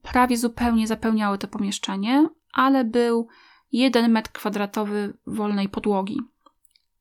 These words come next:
Reszta pomieszczeń należała do badaczy albo do strażników. I były to biuro strażników, biuro naczelnika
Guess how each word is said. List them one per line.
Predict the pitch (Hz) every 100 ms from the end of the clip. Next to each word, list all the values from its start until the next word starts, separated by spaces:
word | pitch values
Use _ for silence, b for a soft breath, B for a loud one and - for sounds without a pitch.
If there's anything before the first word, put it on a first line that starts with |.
| _
Reszta | 233 269 - 254
pomieszczeń | 240 233 226 - 220 208
należała | 202 202 202 196
do | 196
badaczy | 208 220 254 254 233 214
albo | - 208 196
do | 202
strażników. | - 202 202 190 - - - B B B B B _
I | 226
były | 240 226
to | 214 208 190 -
biuro | 208 277 285 269
strażników, | - 240 240 233 233 226 220 - 196
biuro | 202 196
naczelnika | 190 - 233 262 277 - 220 220